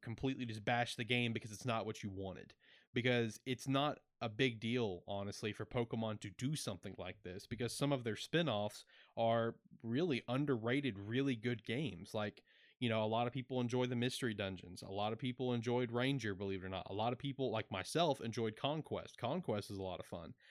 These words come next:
There's Colosseum, X D, Gale of Darkness, both great games, and these are all spin-offs. So Pokemon doing this is not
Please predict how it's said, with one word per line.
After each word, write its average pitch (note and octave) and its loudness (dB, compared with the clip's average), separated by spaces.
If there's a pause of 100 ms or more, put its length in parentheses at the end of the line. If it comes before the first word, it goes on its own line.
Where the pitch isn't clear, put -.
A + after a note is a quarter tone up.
(160)
There's A2 -2
Colosseum, A#2+ 2
X - -4
D, A#2+ -2
Gale A#2 0
of A2+ -4
Darkness, A#2 -2
both G#2+ -4
great A#2 0
games, A#2+ -2
and G2+ -2
these G#2 -4
are G#2+ -4
all G2+ 0
spin-offs. - -4 (300)
So C3 4 (100)
Pokemon F#3+ 2
doing C#3+ 2
this F3 0
is A#2+ 0
not B2+ 2